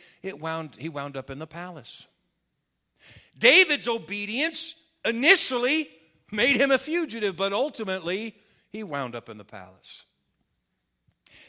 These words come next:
Elijah's obedience, yes, initially it put him on Jezebel's wanted list, most wanted list, but ultimately it led him to a young man plowing in the field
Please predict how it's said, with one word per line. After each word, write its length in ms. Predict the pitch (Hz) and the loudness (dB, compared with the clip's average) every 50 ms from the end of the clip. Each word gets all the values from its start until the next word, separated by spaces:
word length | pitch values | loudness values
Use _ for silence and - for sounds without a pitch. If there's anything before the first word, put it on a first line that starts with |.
| - - - | -8 -2 0
Elijah's 840 | 269 269 254 240 277 359 392 381 196 233 262 233 190 - - - - - - - - _ _ _ - | 2 4 8 12 12 12 12 10 6 0 0 0 0 -2 -6 -8 -10 -16 -20 -20 -20 _ _ _ -4
obedience, 640 | 190 196 151 196 214 214 214 226 269 330 349 - - | -4 -2 0 0 -2 0 2 2 2 2 2 0 0
yes, 300 | 254 330 359 285 - - | 4 6 6 6 4 2
initially 580 | 208 214 233 254 277 - - 285 294 311 311 285 | -2 0 0 2 2 2 2 0 0 0 0 0
it 140 | 262 - - | 0 -2 -2
put 160 | 254 269 262 | -4 -4 -2
him 100 | 254 240 | 0 0
on 220 | 233 233 226 208 | 0 0 0 -2
Jezebel's 800 | 165 208 240 247 214 196 165 226 240 233 226 220 196 170 - - - _ _ _ _ _ _ _ _ _ _ - | -2 -2 -2 0 -2 -4 -4 0 2 4 4 4 2 -2 -4 -6 -8 _ _ _ _ _ _ _ _ _ _ -4
wanted 400 | 147 185 247 269 262 247 226 226 | 2 6 6 6 6 6 4 4
list, 320 | 240 262 302 302 - 214 | 6 6 6 4 2 0
most 260 | 247 262 262 - - | 0 0 0 0 0
wanted 240 | 233 247 262 247 233 | 0 0 2 2 2
list, 320 | 240 262 330 370 - - | 4 4 4 4 4 4
but 180 | - 269 262 254 175 - - - _ _ _ _ - | 4 6 6 6 4 -2 -20 -20 _ _ _ _ 6
ultimately 880 | 302 370 403 392 - 294 277 262 240 220 208 233 269 294 320 330 311 - - _ _ _ _ _ _ _ _ _ _ _ _ _ _ _ _ _ _ _ - | 8 8 8 8 4 0 0 0 0 0 0 0 0 0 0 -2 -4 -8 -14 _ _ _ _ _ _ _ _ _ _ _ _ _ _ _ _ _ _ _ -8
it 160 | 190 190 170 | -6 -6 -4
led 280 | 175 190 208 233 214 | -2 0 0 0 -2
him 320 | 160 170 156 147 160 185 180 _ _ _ _ _ _ _ _ _ _ - _ _ _ _ _ _ - | -4 -6 -8 -8 -8 -10 -14 _ _ _ _ _ _ _ _ _ _ -20 _ _ _ _ _ _ -12
to 160 | - 165 160 | -10 -8 -6
a 60 | 147 | -4
young 280 | 139 143 147 165 180 175 | -4 -4 -4 -4 -6 -6
man 300 | 156 135 127 127 143 156 | -6 -6 -6 -6 -8 -10
plowing 460 | - - 135 131 131 139 143 143 139 | -12 -10 -8 -6 -6 -8 -8 -12 -14
in 60 | 139 | -14
the 60 | 143 | -16
field 540 | 135 - - 160 139 120 113 117 139 143 123 | -16 -18 -16 -16 -14 -12 -14 -14 -16 -18 -20